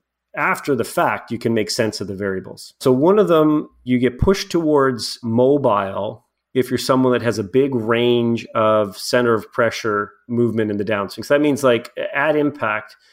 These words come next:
you've got a lot of your pressure on your lead foot. These are people like a Jordan Spieth,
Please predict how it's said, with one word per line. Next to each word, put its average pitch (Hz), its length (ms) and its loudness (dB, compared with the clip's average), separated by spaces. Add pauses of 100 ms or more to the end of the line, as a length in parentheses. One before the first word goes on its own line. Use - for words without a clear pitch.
(160)
you've 120 120 -2
got 120 160 2
a 107 60 2
lot 123 420 2
of 110 440 0
your 113 120 -4
pressure 120 460 -2
on 107 120 0
your 104 160 -4
lead 110 320 -4
foot. - 360 -6
These 151 180 -2
are 170 80 0
people 135 460 -2
like 113 240 -2
a 101 40 -8
Jordan 120 420 0
Spieth, 107 520 -8